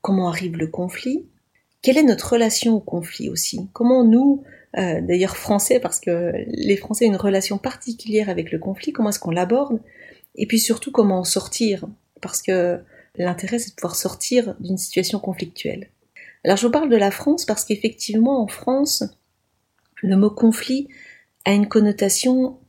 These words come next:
très négative. Tout de suite, souvent, ça évoque, bah, la peur,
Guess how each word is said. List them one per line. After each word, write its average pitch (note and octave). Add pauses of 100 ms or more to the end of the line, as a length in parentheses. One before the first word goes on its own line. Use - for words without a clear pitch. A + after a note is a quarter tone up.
très -
négative. - (680)
Tout G#3
de -
suite, A#3+
souvent, G3
ça G3
évoque, F3
bah, E3
la E3
peur, G3